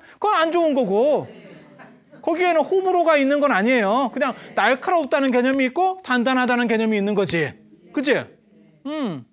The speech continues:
그렇게 해서 금강이라고 하는 것도 두 가지 의미로 쓰입니다. 불교에서. 어. 일반적으로 쓰일 때는, 일반적으로 지금 널리 쓰일 때는 어떻게 쓰이냐면 금강경 하듯이,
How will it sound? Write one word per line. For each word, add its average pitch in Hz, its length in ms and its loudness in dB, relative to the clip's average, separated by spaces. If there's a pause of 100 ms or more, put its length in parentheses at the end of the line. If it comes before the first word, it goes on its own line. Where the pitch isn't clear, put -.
(580)
그렇게 175 200 -8
해서 233 220 -4 (320)
금강이라고 311 760 0
하는 262 220 0
것도 269 560 0
두 269 180 -8
가지 330 260 2
의미로 220 300 -2
쓰입니다. 175 400 -8
불교에서. 160 600 -8 (500)
어. 165 520 -6 (680)
일반적으로 277 680 0
쓰일 254 320 -4
때는, 254 300 -2
일반적으로 226 840 -4
지금 262 460 -4
널리 226 400 0
쓰일 240 320 -6
때는 196 240 -4
어떻게 196 320 -4
쓰이냐면 208 720 -4 (360)
금강경 269 840 -2 (440)
하듯이, 226 680 -4